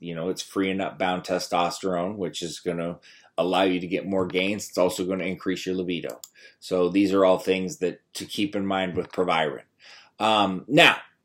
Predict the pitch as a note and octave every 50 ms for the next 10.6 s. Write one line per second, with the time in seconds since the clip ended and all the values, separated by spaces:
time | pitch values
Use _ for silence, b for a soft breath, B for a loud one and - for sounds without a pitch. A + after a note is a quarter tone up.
0 | _ _ _ - - G2+ G2+ - C3 C3 B2+ A2 A2+ A#2 F#2+ F2+ F2 A#2 A2+ A#2
1 | A#2 A2+ - D3 C#3 C#3+ D3 - - _ _ _ _ _ _ _ _ _ _ _
2 | _ _ _ - - - - D#3+ D3+ D3 - D#3 C3+ C3 C3 C3 A#2+ G#2+ B2 A#2
3 | A2+ G2 G2 F#2+ F2+ F#2 G#2+ G#2 G#2 G#2+ G#2+ F#2+ - - F2+ - - - - -
4 | C3 C3 B2+ B2 B2 A#2+ G#2+ A#2 A2+ B2 B2 A2+ - - _ - B2 B2+ B2+ C#3+
5 | C#3 C#3 C3 B2 B2+ C3 B2+ A#2+ A2+ A2+ A2+ A#2 A#2+ B2 A#2 A#2+ A#2+ A#2+ - G#2
6 | - - A#2+ A2+ - B2+ B2+ B2+ A#2+ A2+ G#2 F#2+ - - - - A#2 - - A2
7 | G#2 - - B2+ A#2 A2+ F#2+ - G#2+ G#2 G2+ F2+ F#2 F#2 F#2 E2+ D#2 F2 E2+ F2
8 | - F#2 E2+ F2 E2+ D#2+ - B B B B B B B B - A2 A#2 C3 C#3+
9 | D3+ D3+ C#3 C3 C3+ B2+ B2+ A#2+ A#2 - B2 A#2 A2+ A2 G#2+ G#2 A2 F2+ A2 F#2+
10 | G2+ F#2+ F2+ - - D#2 - - - - _